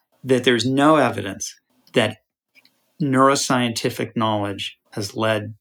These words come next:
to the reduction of stigma. We have an incredible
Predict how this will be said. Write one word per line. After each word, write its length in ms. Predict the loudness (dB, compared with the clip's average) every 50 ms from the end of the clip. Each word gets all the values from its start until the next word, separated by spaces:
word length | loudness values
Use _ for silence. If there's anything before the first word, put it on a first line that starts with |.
| _ -8
to 440 | -6 -4 -2 -2 -2 -4 -4 -8 -12 _ _ _ _ _ _ _ -20 -20 _ _
the 240 | -10 -6 -4 -4 -4
reduction 760 | -4 -4 -4 -2 0 0 0 0 -2 -4 -4 -4 -6 -6 -8 -8 -8 -8 -8 -6 -4
of 100 | -4 -2 -2
stigma. 460 | -4 -4 -4 -6 -6 -6 -10 -14 -16 _ _ -14 -14 -14 -14 -16 _ _ _ _ -16 -12 -10 -8 -2
We 160 | 2 2 4 6
have 240 | 6 4 4 4 2 2
an 80 | 2
incredible 1040 | 2 2 0 -4 -8 -8 -8 -2 2 4 4 6 4 2 2 0 -2 -4 -6 -12